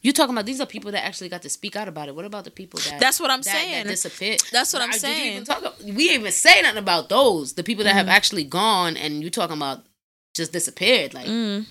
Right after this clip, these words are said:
Speaker 1: they people looking for them or they find their
Speaker 2: Mm-hmm.
Speaker 1: bodies like a week or two after that.
Speaker 2: Mm-hmm.
Speaker 1: On some shit.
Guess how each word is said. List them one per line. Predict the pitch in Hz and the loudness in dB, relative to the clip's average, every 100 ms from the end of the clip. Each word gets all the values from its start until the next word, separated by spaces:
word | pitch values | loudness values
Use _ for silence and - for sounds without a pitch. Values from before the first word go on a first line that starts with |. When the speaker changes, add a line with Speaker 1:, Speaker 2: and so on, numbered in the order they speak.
| - | -2
Speaker 1:
they | 190 | 0
people | 233 233 220 | -2 -4 -4
looking | 226 220 | -2 -4
for | 220 | -2
them | 208 240 - | -2 -2 -4
or | 185 | -4
they | 196 | -4
find | 196 214 226 | 0 4 4
their | 208 | 2
Speaker 2:
Mm-hmm. | 180 | 6
Speaker 1:
bodies | 175 185 175 | 6 6 2
like | 180 165 - - | 2 2 -2 -4
a | 175 | 2
week | 220 226 | 2 4
or | 185 | 2
two | - - | 2 4
after | 180 226 - | 4 4 2
that. | 143 120 - _ _ _ _ _ - | -4 -4 -14 _ _ _ _ _ -8
Speaker 2:
Mm-hmm. | 233 254 285 311 370 - | -4 -4 -6 -12 -12 0
Speaker 1:
On | 220 | 0
some | 214 202 | 0 0
shit. | - 185 131 | 2 2 -2